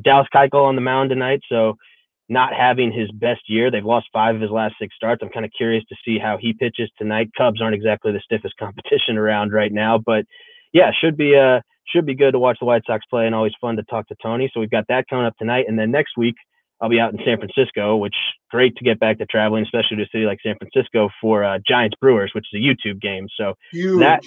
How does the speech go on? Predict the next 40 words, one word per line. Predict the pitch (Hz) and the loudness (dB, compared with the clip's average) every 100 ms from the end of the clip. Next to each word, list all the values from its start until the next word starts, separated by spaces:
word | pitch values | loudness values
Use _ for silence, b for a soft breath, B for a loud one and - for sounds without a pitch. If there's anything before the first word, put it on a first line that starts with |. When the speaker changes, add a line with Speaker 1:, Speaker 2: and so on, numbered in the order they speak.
| _ | _
Speaker 1:
could | 151 143 120 | 2 2 0
be | 135 135 131 131 127 | 0 2 2 2 0
an | 120 | 0
N | 123 | 0
L | 123 117 | 0 -2
C | 123 120 | 0 0
S | 110 - | 0 -4
preview. | 147 135 131 131 | -6 -2 2 2
I | 113 | 2
haven't | 117 107 | 0 -4
seen | 107 | -4
any, | 120 143 - | -2 -4 -4
either | 135 139 | 2 4
of | 127 | 4
those | 117 - | 0 -2
teams | 120 107 - | -6 -6 -6
play | 120 113 107 98 _ _ _ _ | 0 0 0 -4 _ _ _ _
in | 113 110 | -6 -2
person | 131 120 - 120 | 0 -2 -2 -2
this | 117 107 | -2 -2
year. | 117 113 | 0 2
I | |
haven't | 110 110 | 2 0
gotten | 110 | -2
a | 104 | -4
chance | 113 107 | -6 -8
to | 104 | -4
talk | 113 110 | -2 -2
to | |
anybody | 113 107 104 | -4 -4 -4
with | 101 | -4
those | 110 - | -6 -6
teams. | - 110 | -4 -2
So | 107 | 0
really | 120 120 | 2 4
looking | 117 110 | 2 -2
forward | 104 110 98 | -4 -2 -2
to | |
that | 98 95 | -6 -8
too. | 104 | -12